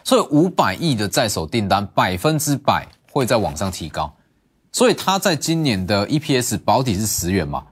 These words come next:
保底十元其实绝对是有挑战两百元的实力啦。好，那所以像这样子的逻辑，那你就会知道说接下来是涨什么样的设备，或者说一些股票。那你去看哦，崇越它就比较特殊，五四三四的崇越，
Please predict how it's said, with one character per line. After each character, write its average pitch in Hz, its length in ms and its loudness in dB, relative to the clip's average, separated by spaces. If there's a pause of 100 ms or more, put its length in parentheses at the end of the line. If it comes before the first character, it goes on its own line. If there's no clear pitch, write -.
(100)
保 170 120 4
底 202 140 2
十 131 220 -2
元 143 120 2
其 107 160 -2
实 107 80 0
绝 120 160 0
对 139 80 4
是 143 140 2
有 135 80 4
挑 107 160 0
战 113 80 2
两 98 140 0
百 101 80 2
元 85 100 -2
的 78 60 -6
实 - 180 -4
力 87 220 0
啦。 60 120 -4 (360)
好， 87 180 2 (400)
那 240 100 4
所 240 160 2
以 123 160 -2 (800)
像 196 220 2
这 202 120 2
样 170 80 2
子 135 80 -2
的 127 80 2
逻 117 200 2
辑， 85 340 -6 (120)
那 135 140 -2
你 113 100 -2
就 113 120 0
会 127 40 2
知 120 140 -4
道 117 160 2
说 107 280 -2
接 175 220 4
下 170 220 2
来 76 200 0
是 - 200 -4
涨 101 280 -2
什 104 220 -2
么 82 160 -2
样 104 280 2
的 - 180 -4
设 95 240 0
备， - 280 -2
或 - 140 2
者 131 60 6
说 135 180 2
一 131 40 4
些 127 120 0
股 120 160 -4
票。 90 260 2 (520)
那 254 80 4
你 214 100 4
去 180 100 2
看 190 200 2
哦， 104 260 -2 (720)
崇 190 200 0
越 269 140 2
它 240 140 2
就 226 100 2
比 127 60 -4
较 135 120 2
特 135 240 0
殊， 113 200 -2
五 117 180 0
四 190 160 -2
三 175 160 2
四 160 80 -2
的 135 80 2
崇 98 260 -6
越， 104 220 -2